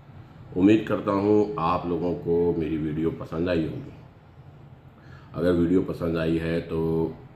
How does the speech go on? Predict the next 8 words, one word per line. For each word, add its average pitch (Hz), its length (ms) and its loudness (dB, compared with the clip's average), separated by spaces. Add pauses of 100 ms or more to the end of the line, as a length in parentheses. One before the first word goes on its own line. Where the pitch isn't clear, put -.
(200)
लाइक 76 360 -4
कीजिएगा 76 360 -4
मेरी 71 200 -4
वीडियो 67 340 -4
को। - 1300 -14
मिलते 95 300 4
हैं 101 140 0
आपसे 85 380 -2